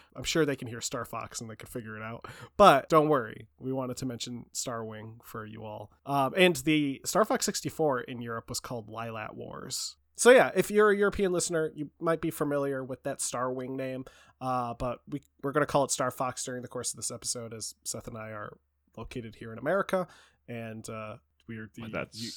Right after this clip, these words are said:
Speaker 2: just
Speaker 1: that's, that's just what
Speaker 2: what
Speaker 1: the
Speaker 2: we're gonna
Speaker 1: U S A
Speaker 2: call it.
Speaker 1: does. <laughs> So at least in terms of Star Fox's history, the game really came about as part of a close partnership with a company called Argonaut Software and Nintendo.
Speaker 2: That's a great name.
Speaker 1: And they're named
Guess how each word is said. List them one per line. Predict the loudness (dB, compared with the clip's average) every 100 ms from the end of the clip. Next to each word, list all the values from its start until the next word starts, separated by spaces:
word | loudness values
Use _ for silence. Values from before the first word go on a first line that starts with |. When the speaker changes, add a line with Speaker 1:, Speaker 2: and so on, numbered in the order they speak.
| -12
Speaker 2:
just | -10 -8
Speaker 1:
that's, | -6 -6 -6
that's | -6
just | -2 -2
what | -2
Speaker 2:
what | -2
Speaker 1:
the | 2
Speaker 2:
we're |
gonna | 4
Speaker 1:
U |
S | 8
A | 8
Speaker 2:
call | 8
it. |
Speaker 1:
does. | 6 4 4 6 2 0
<laughs> | -8 _
So | 8 10 10
at | 8
least | 6 2 2
in | -2
terms | 0 2 4 4
of | 2
Star | 4 2
Fox's | 2 -2 -2 -4 -6
history, | -6 -6 -6 -4
the | -4
game | 0 0 0 0
really | 2 2
came | 0 0 0
about | 0 -2 -2
as | -6
part | -4 -4
of | -6
a | -8
close | -6 -4 -4
partnership | -4 -6 -8 -6 -6 -4
with | -8
a | -8
company | -8 -6 -4 -4
called | -6 -8 -8 0
Argonaut | 4 4 4 0 0
Software | -2 -2 -4 -6 -6 -6
and | -8 -12 -10
Nintendo. | -6 2 2 2 -6 -12
Speaker 2:
That's | -4
a | -4
great | 2 2 4
name. | 0 -2 -4 -10 -10
Speaker 1:
And | -6
they're | -6
named | -2 2 2 0